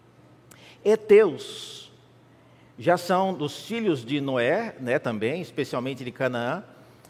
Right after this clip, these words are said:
e é uma referência a um povo que posteriormente migrou para a região da Anatólia, onde posteriormente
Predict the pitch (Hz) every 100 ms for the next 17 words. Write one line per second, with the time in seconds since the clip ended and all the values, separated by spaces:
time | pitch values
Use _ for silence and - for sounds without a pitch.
0 | - - 156 151 151 170 202 196 208 220
1 | 175 165 208 214 - 170 190 208 - 180
2 | 175 160 - 208 - 226 196 170 151 156
3 | 151 190 196 - - 147 180 135 147 160
4 | 170 170 143 139 147 147 135 123 120 135
5 | 110 135 139 139 127 127 - - - 131
6 | 127 117 127 147 165 165 - - - 247
7 | 285 185 165 147 185 165 180 165 139 180
8 | 175 151